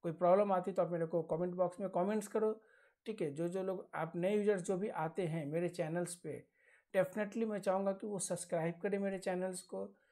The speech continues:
मैं हमेरा-, हमेशा टारगेट यही है कि मैं कुछ नया लेकर आऊँ, कुछ नया इम्प्लीमेंटेशंस,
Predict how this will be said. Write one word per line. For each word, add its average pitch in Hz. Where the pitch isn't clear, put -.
मैं 170
हमेरा-, 190
हमेशा 170
टारगेट 190
यही 185
है 226
कि 226
मैं 180
कुछ -
नया 208
लेकर 190
आऊँ, 156
कुछ 175
नया 220
इम्प्लीमेंटेशंस, 185